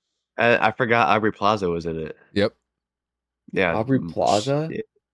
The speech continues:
Speaker 2: Why'd you just question her?
Speaker 1: Okay. The best, best, best ever thing. You'll, you'll know who I'm talking about maybe after I say this. The best ever awards
Speaker 2: Duo.
Speaker 1: announcement ever.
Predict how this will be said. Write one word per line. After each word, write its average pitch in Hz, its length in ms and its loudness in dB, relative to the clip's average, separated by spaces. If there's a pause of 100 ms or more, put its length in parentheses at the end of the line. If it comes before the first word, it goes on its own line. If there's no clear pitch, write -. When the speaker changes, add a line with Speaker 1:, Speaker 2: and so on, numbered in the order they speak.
(200)
Speaker 2:
Why'd 95 200 0
you 113 60 -2
just - 80 -8
question 92 280 -2
her? 101 140 4
Speaker 1:
Okay. 107 220 2 (580)
The 131 100 4
best, 123 520 0 (280)
best, 135 340 2 (140)
best 131 360 2
ever 110 320 2 (300)
thing. 87 360 -6
You'll, 139 320 2
you'll 139 200 2
know 147 200 2
who 143 100 0
I'm 127 100 0
talking 117 300 0
about 104 180 0
maybe 110 280 2
after 104 180 0
I 92 40 0
say 95 200 -2
this. 82 280 -10
The 110 140 -4
best 117 420 0
ever 123 420 0
awards 98 420 2
Speaker 2:
Duo. 120 180 4
Speaker 1:
announcement 104 520 -2
ever. 113 400 0